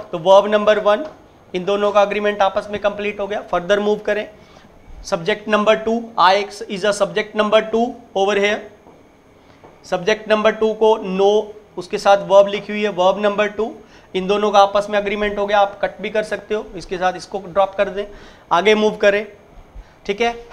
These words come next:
has helped, has helped, verb number three, has helping, helped main, एक ही verb count होगी, verb number three। जब verb number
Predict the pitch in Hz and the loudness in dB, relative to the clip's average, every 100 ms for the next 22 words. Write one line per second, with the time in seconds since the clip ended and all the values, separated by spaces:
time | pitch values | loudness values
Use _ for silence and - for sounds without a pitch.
0 | 185 185 208 208 190 180 151 151 135 - | 4 8 8 6 2 0 -2 -10 -18 -20
1 | _ - 170 190 208 196 185 170 165 135 | _ -6 2 6 6 4 0 0 -8 -16
2 | - 143 175 196 208 208 214 214 208 233 | -18 -2 2 2 2 0 0 -2 -4 -6
3 | - - _ _ _ _ _ _ _ _ | -10 -20 _ _ _ _ _ _ _ _
4 | - 160 185 196 202 247 269 262 - 190 | 0 2 4 2 2 -2 -4 -4 0 0
5 | 190 190 185 165 139 - - 185 196 208 | 0 -4 -4 -4 -6 -10 -6 -4 -2 2
6 | 214 214 208 208 214 226 233 277 269 - | 2 2 0 2 2 0 0 -2 -4 -16
7 | _ 190 208 214 226 220 220 208 233 - | _ 4 4 6 4 4 0 -4 -6 -8
8 | - - - - - - - - - - | -18 -20 -20 -20 -18 -16 -18 -20 -20 -20
9 | - - - - - - 185 160 220 262 | -20 -20 -20 -20 -20 -4 -2 4 8 8
10 | 262 262 254 | 8 4 4